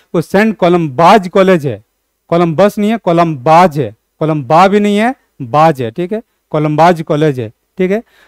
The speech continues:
तो सेंट कोलंबा यहाँ लिखा हुआ, सेंट कोलंबाज होगा। सेंट कोलंबाज कॉलेज का कुछ स्टूडेंट लोग क्रांतिकारी गतिविधियों में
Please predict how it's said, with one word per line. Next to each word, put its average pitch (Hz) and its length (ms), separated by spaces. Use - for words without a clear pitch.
तो 190 80
सेंट 214 320
कोलंबा 190 320
यहाँ 208 160
लिखा 196 220
हुआ, 214 200
सेंट 196 260
कोलंबाज 165 480
होगा। 202 220
सेंट 226 280
कोलंबाज 190 600
कॉलेज 190 320
का 220 220
कुछ 247 180
स्टूडेंट 202 460
लोग 220 220
क्रांतिकारी 175 540
गतिविधियों 170 520
में 226 180